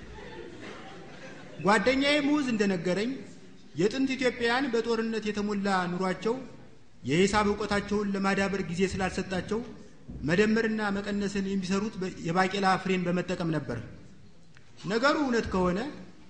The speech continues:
በኢትዮጵያ ታሪክ ውስጥ የባቄላ ዝምድና ከአተር ጋር ብቻ ሳይሆን ከካልኩሌተር ጋር ጭምር ነው። ወደ ቤት መጣሁ። በግቢ ውስጥ አበባ ሲንከባከቡ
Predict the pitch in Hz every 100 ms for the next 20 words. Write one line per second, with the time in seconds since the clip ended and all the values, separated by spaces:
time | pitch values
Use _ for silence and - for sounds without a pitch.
0 | - - - 120 165 208 208 226 214 214
1 | 214 240 240 202 190 196 202 185 175 185
2 | 185 196 254 - - - 165 190 214 196
3 | 190 160 - 214 175 180 190 254 - 175
4 | 185 180 190 185 175 160 151 170 151 135
5 | 117 104 - - - - - 95 - -
6 | - - - - - - - - 123 185
7 | 190 180 - 160 - 123 117 - - -
8 | - - - - - - - - - -
9 | - - - - 139 196 233 269 294 285
10 | 226 233 233 226 220 220 220 - 208